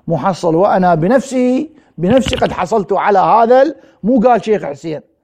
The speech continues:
لا، أنا بنفسي تتبعت جميع، آه، آراء الفقهاء فوجدتهم قد أجمعوا على هذا الكلام. وهذا في مقابل الإجماع المنقول والذي لا يكون فيه الإجماع محرزاً.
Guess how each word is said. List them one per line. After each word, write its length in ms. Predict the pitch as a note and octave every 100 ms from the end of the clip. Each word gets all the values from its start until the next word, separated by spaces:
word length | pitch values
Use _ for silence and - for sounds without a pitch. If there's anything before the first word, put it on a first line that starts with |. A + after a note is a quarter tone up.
| _ _ _
لا، 480 | C#3 E3+ A3+ G#3 F#3
أنا 120 | E3+
بنفسي 720 | D#3+ F3+ A3+ D#3+ F#3 E3 D#3+
تتبعت 560 | D3+ E3 E3+ E3 E3 F3
جميع، 520 | D3 D#3+ G#3+ F#3 D3
آه، 460 | D#3+ D3+ D3 D3 D#3+
آراء 180 | F#3+ G#3
الفقهاء 580 | E3+ G#3+ G#3+ A#3+ - - - _
فوجدتهم 520 | G3+ F#3 G#3+ G3+ F3
قد 220 | - E3
أجمعوا 380 | G3+ G3+ F3+ D3+
على 460 | D#3+ G#3+ B3+ C4+ - _ _ -
هذا 200 | F3 F3
الكلام. 600 | - E3 D#3+ D#3 - E3 _ _ _ _ _ _ _ _ _ _ _ _ _ -
وهذا 680 | F#3 F3+ A#3 C#4 C4+ C4 A#3
في 220 | A3+ A3+
مقابل 580 | G#3+ G#3 B3 D4 D4+ D4+
الإجماع 640 | D4+ B3+ A#3 B3 A3+ F3+
المنقول 580 | G3+ F#3 E3+ C3+ B2+ G#2+ B2+ _ _ _ _ _ _ _ _ _ _ _ _
والذي 680 | D#3 F#3 F3+ F3+ A#3 G#3+ G3+
لا 240 | A3 B3+
يكون 560 | B3+ A#3 A#3 A3+ G#3 G3
فيه 380 | - F#3 E3 E3
الإجماع 460 | E3 C#3 D#3 B2
محرزاً. 540 | B2+ - B2 B2 A2+